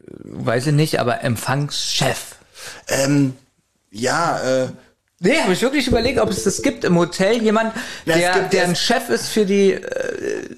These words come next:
Speaker 2: Es ka-, es gibt sowas, weil es gibt ja tatsächlich einen Empfang in jedem Gro-, Hotel.
Speaker 1: Ja.
Speaker 2: In einem größeren Hotel ist es meistens tatsächlich ein Team, was tatsächlich von einem Chef betreut wird.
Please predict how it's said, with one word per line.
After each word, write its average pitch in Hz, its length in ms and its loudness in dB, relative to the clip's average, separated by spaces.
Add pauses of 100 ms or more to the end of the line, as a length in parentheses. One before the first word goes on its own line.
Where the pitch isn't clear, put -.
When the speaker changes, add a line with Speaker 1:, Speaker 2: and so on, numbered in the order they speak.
(220)
Speaker 2:
Es - 200 0
ka-, 240 140 -4
es 185 180 0
gibt 185 240 2
sowas, 233 420 2
weil 151 140 2
es 147 120 -6
gibt 180 200 0
ja 202 80 2
tatsächlich 165 560 -2
einen 165 220 2
Empfang 156 420 0
in 143 80 2
jedem 131 200 4
Gro-, 117 200 -2
Hotel. 123 420 0
Speaker 1:
Ja. 139 260 2
Speaker 2:
In 185 160 -4
einem 160 140 2
größeren 175 540 4
Hotel 147 380 2
ist 180 180 0
es 160 140 -8
meistens 160 380 -2
tatsächlich 160 420 -4
ein 139 200 -2
Team, 208 320 0
was 180 140 0
tatsächlich 160 380 -2
von 160 120 0
einem 143 160 0
Chef 139 300 -2
betreut 104 480 -4
wird. 98 180 -2